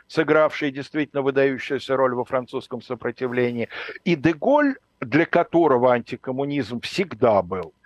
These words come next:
одной из главных направлений политики, хотя при этом он, бывало время, он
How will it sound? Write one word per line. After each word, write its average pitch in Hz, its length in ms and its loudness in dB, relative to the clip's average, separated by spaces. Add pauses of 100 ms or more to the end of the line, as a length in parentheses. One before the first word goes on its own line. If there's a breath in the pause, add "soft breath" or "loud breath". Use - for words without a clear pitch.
(160 loud breath)
одной 117 520 0
из 98 200 -8
главных 107 500 0
направлений 117 680 0
политики, 233 640 0 (240 loud breath)
хотя 127 380 2
при 139 260 2
этом 147 380 2 (840)
он, 127 340 2 (760)
бывало 151 500 4
время, 180 380 4
он 147 180 0